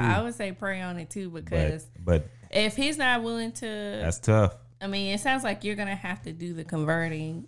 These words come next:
Speaker 2: and the making the adjustments.
Speaker 1: Yeah.
Speaker 2: So,
Speaker 1: So it's
Speaker 2: I don't know,
Speaker 1: one-sided.
Speaker 2: maybe if, and then I hear some people say, like, "Well, he just does his thing and I do my thing."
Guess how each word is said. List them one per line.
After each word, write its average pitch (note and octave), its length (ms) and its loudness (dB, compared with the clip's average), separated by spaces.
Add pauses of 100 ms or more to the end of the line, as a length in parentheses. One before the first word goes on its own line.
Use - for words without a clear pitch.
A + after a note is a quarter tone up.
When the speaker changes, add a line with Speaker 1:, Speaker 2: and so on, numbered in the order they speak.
Speaker 2:
and E3 300 4
the D#3 280 2
making D#3+ 420 4
the D#3 120 0
adjustments. E3+ 640 -6
Speaker 1:
Yeah. A2+ 260 10
Speaker 2:
So, D#3+ 340 -2
Speaker 1:
So F#2+ 240 10
it's F#2+ 120 10
Speaker 2:
I F#2+ 140 10
don't G#2+ 120 10
know, - 100 4
Speaker 1:
one-sided. C3 300 8
Speaker 2:
maybe D3 120 8
if, G#3 80 -6 (320)
and A3 160 0
then A3 200 -2
I A#3 180 2
hear D4 180 -4
some C#4 180 -4
people C#4 320 -6
say, A3+ 280 -2
like, G3 340 -2 (140)
"Well, E3+ 320 0
he F3 200 -4
just G3 240 -2
does G3+ 220 2
his G#3 160 -2
thing G#3 440 -2
and E3 180 2
I E3 80 0
do F3 180 -2
my G#3 200 -4
thing." - 380 -6